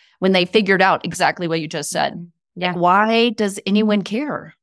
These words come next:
Speaker 2: Everything gets
Speaker 1: It's
Speaker 2: easier when you know who to hire, you know what to hire, you know how to
Speaker 1: Yes.
Speaker 2: market, you know how to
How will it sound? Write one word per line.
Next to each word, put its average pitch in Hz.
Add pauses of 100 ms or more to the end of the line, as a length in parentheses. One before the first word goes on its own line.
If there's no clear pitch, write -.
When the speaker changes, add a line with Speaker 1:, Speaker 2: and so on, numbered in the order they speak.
(120)
Speaker 2:
Everything 311
gets 277
Speaker 1:
It's 190
Speaker 2:
easier 226
when 262
you 196
know 202
who 285
to 302
hire, 233
you 202
know 196
what 254
to 262
hire, 196
you 180
know 175
how 262
to 220
Speaker 1:
Yes. -
Speaker 2:
market, 202
you 180
know 226
how 240
to 233